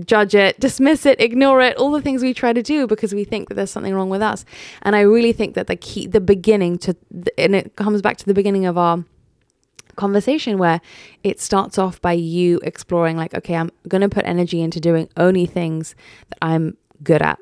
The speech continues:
only things that I'm interested in, only the things that come naturally and come easily to me." And I will say that a lot of the time when people are starting, they don't know what they're good at. They don't know what comes easy to them, because no one can see so easily what comes easily to them, because it's like,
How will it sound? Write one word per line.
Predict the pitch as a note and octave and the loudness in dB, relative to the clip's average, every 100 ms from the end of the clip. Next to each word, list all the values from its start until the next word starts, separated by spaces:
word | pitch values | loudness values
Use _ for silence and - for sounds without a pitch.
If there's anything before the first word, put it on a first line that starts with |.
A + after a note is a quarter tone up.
| - | -2
only | F3 F#3 F3 | 0 0 -2
things | F3 E3 D3+ | -2 -4 -2
that | D#3 D3+ - - _ | 0 0 -4 -20 _
I'm | - E3+ | -6 -4
interested | E3+ E3+ D#3+ E3 | -4 -6 -4 -2
in, | D#3 - - | -4 -6 -2
only | F3+ F#3+ F#3 | 0 2 2
the | F3 | 0
things | F3 E3 | -2 -4
that | D#3+ - | -4 -6
come | F3 E3 | -4 -2
naturally | E3+ - F3 | -2 -2 -4
and | D#3+ | -4
come | D#3 D#3+ | -6 -8
easily | - D#3+ D#3+ - | -6 -6 -6 -8
to | - | -8
me." | F3 - | -10 -8
And | E3 | -4
I | E3 | -2
will | E3+ G#3 | 2 0
say | G#3 F3+ E3 E3+ _ - - - | 0 0 0 -4 _ -20 -20 -14
that | - | -4
a | E3+ | 0
lot | F3 G3 | 2 2
of | |
the | F#3+ | 0
time | - F3 | -2 -4
when | E3+ E3 | -4 -4
people | F3 E3+ | -4 -4
are | D#3+ | -6
starting, | - F3 F3 E3+ | -4 -4 -4 -4
they | E3 | -2
don't | D#3+ E3 - | -2 -2 -4
know | E3 F#3 F#3 | 0 2 4
what | F3 E3+ | 4 2
they're | - D#3 | 0 -2
good | D#3 D3+ | -2 0
at. | D#3 - - - - | 0 -2 -8 -18 -4
They | |
don't | F3+ - | -2 -2
know | F3 F3+ | 2 4
what | F#3+ F3+ | 4 2
comes | D#3+ D#3 | -2 -2
easy | D#3+ D#3 | -4 -6
to | - D#3 | -8 -6
them, | D3 D#3 - - _ | -4 -6 -10 -20 _
because | F#3+ G#3 F3 | -6 -2 0
no | F#3 G3 A3 | 2 4 4
one | F#3+ D#3+ E3 | 4 2 -2
can | E3+ D#3+ | -6 -6
see | - E3+ | -4 -2
so | E3 E3+ | 0 0
easily | - E3 D#3 D3+ | 0 -2 0 0
what | D3+ D3+ | 0 -2
comes | - D3+ D3+ | -2 -4 -2
easily | D3+ D3 D3 D3+ | 0 -2 -4 -6
to | - | -8
them, | D3+ F3 G3+ | -4 -2 -4
because | - - D#3 D3+ | -6 -2 -2 -2
it's | - - | -6 -4
like, | D#3 - | -2 -4